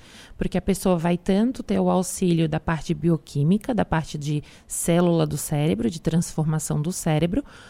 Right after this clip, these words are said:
como a parte da consciência, porque a consciência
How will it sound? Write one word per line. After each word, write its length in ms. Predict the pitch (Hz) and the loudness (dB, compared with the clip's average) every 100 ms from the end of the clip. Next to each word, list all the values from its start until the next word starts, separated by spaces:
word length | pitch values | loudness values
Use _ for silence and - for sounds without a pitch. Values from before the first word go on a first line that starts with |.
| - | -20
como 240 | - 208 240 | 0 4 4
a 80 | 240 | 4
parte 380 | 202 214 - | 2 2 2
da 180 | 202 208 | 4 4
consciência, 1000 | 208 220 220 269 - 262 220 175 156 160 | 4 6 6 4 0 2 4 4 2 -2
porque 180 | - 151 | -4 -6
a 40 | |
consciência 960 | - 170 180 - 170 156 170 - 233 | -4 -2 -2 -2 0 2 0 0 -4